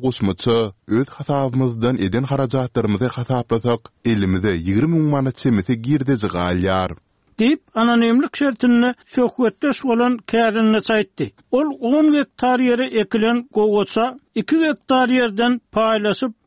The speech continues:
Speaker 2: bäş hojalyk bolup iýde gedenliklerini, şu sebäpden özlerine galýan ýigirme müň manat çemesi girdejini paýlaşmaly bolýanlyklaryny hem sözüne goşdy.
Speaker 1: Gowaça ekip döwlete paxta tapşyran daýhanyň biri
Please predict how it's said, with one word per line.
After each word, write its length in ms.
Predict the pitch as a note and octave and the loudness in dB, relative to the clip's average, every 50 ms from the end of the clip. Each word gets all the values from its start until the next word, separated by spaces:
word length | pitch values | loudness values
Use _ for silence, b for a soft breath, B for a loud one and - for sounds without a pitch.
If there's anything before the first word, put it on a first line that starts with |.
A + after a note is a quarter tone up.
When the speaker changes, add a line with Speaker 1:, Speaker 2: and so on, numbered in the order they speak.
| - | -2
Speaker 2:
bäş 300 | G#3+ B3 D#4 E4 C#4+ - | 0 2 2 2 0 -2
hojalyk 500 | - D4 C#4+ A3 B3 B3+ B3 A#3+ - - | -4 -4 -4 -2 0 0 0 -2 -2 -2
bolup 240 | B3 A#3 A#3+ A#3 - _ _ - | -2 0 0 -2 -4 _ _ -4
iýde 300 | A3+ A3 A3+ G#3 A3+ A#3+ A3+ A#3 | 0 0 2 2 2 2 2 2
gedenliklerini, 840 | A3 F#3+ A3 A3 A3 G#3 G3+ - - G#3+ G3 F3+ E3 E3 C3 - _ _ | 0 0 2 2 2 0 0 -2 0 0 0 2 0 -2 -4 -4 _ _
şu 220 | - - - - C4+ | -12 -10 -2 0 2
sebäpden 640 | C#4+ D4 C#4+ C#4 C4 - _ - B3 A#3+ C4 C4+ - b b b b b | 2 4 4 2 2 0 _ -2 0 2 2 0 -2 b b b b b
özlerine 600 | B3+ A3+ A#3 A#3 A#3 A3 A3+ A#3 A3+ A3 B3 C4+ C#4+ D4 | 0 2 2 2 0 0 0 0 0 2 0 0 2 2
galýan 460 | C#4+ C#4 C4 B3+ B3 A#3+ B3 B3+ A3+ _ - | 2 2 2 2 2 2 2 0 -2 _ -2
ýigirme 380 | F3+ G#3+ A#3 A3 A#3+ C4+ C#4+ D#4 D#4 | 0 0 2 2 2 4 4 4 4
müň 160 | D4 D4 C#4+ | 4 4 4
manat 340 | C#4 C4+ B3+ C4 B3+ _ - | 4 2 2 2 0 _ -4
çemesi 540 | - C4 A#3+ A#3+ A#3+ A3+ F#3 G#3 B3+ A3+ - | -2 0 2 2 4 2 0 -2 -4 -8 -6
girdejini 800 | F#3 G#3+ A#3+ A#3 A3+ G3 A3 A3 G#3 F#3 G#3 G#3 G3+ G#3 A3 B3+ C4+ _ - - | -2 0 2 2 2 2 0 0 0 0 0 2 2 2 2 0 -2 _ -2 0
paýlaşmaly 680 | A#3 A#3+ A#3+ A#3 A3+ A3 - - - A3+ A3+ B3+ D4 D4 | 0 2 2 2 2 0 -2 0 0 0 0 0 0 0
bolýanlyklaryny 720 | C#4 B3+ C4 B3+ B3 A#3+ A#3+ A3 - - A#3+ A3+ A3 A3 - - | 0 2 2 2 4 2 2 0 0 0 0 2 2 0 0 0
hem 260 | G#3+ G#3+ A#3 G#3+ - - | 0 0 0 -4 -6 -4
sözüne 360 | - A3 G#3+ G#3 G#3 G#3+ A3 G#3+ | 0 0 2 2 2 2 2 2
goşdy. 400 | G#3 G#3+ G3 - - - D3+ - - _ _ - | 2 0 0 -2 -4 -6 -6 -6 -6 _ _ -2
Speaker 1:
Gowaça 420 | A2+ G#2 F#2+ G2 G2+ - - E3 | 0 0 2 0 0 2 2 0
ekip 240 | D#3 - - D3+ - _ - C3 | 0 2 -2 -6 -6 _ 0 0
döwlete 400 | A#2 G#2+ G2 G2 F#2+ - - G2 | 0 2 2 -2 -2 -2 -4 -6
paxta 360 | - - F2+ F2 - - D3+ | -2 -2 -4 -4 -2 -6 -2
tapşyran 480 | - E3+ D3+ B2+ - - C3+ C#3+ C3+ C3 C3 | -2 -2 -2 -2 -4 -2 0 0 2 2 0
daýhanyň 680 | B2+ B2 A#2 A2 - A#2+ A#2 A#2 A#2+ B2 B2 A2 F#2+ F2+ | 0 0 -2 -2 -2 -2 0 0 0 0 -2 -2 -2 -2
biri 320 | F#2+ F#2+ F#2+ G2 A2 C3+ | 0 2 2 2 2 0